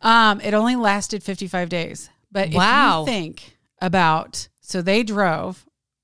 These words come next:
Speaker 2: From
Speaker 1: acro-
Speaker 2: Chicago.
Speaker 1: Well,
Speaker 2: Yeah.
Speaker 1: and not them, the production
Speaker 2: Oh,
Speaker 1: company.
Speaker 2: the production company, yeah.
Speaker 1: They drove through Missouri,
Speaker 2: Yeah.
Speaker 1: Colorado, Utah, and, uh, Nevada
Speaker 2: Yeah.
Speaker 1: in fifty-five days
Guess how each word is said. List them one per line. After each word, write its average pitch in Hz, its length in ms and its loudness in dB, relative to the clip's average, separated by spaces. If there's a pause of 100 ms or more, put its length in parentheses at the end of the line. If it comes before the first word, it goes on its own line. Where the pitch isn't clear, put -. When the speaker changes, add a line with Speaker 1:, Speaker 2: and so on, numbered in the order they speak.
(140)
Speaker 2:
From 180 160 -2
Speaker 1:
acro- 180 120 2
Speaker 2:
Chicago. 170 640 0 (200)
Speaker 1:
Well, 208 160 2
Speaker 2:
Yeah. 208 200 2
Speaker 1:
and 226 180 0
not 269 320 4
them, 196 500 0
the 185 120 -6
production 214 520 -2
Speaker 2:
Oh, - 20 -6
Speaker 1:
company. 220 300 2
Speaker 2:
the 196 60 -2
production 208 360 0
company, 170 320 -6
yeah. 220 220 4
Speaker 1:
They 269 160 4
drove 226 400 2
through 190 280 -2
Missouri, 175 680 -2 (160)
Speaker 2:
Yeah. 175 440 2
Speaker 1:
Colorado, 170 680 0 (400)
Utah, 190 640 -2 (340)
and, 170 320 -2 (600)
uh, 165 160 0
Nevada 160 560 -2 (180)
Speaker 2:
Yeah. 175 360 -4 (600)
Speaker 1:
in 180 140 -6
fifty-five 226 640 -4
days 165 520 -4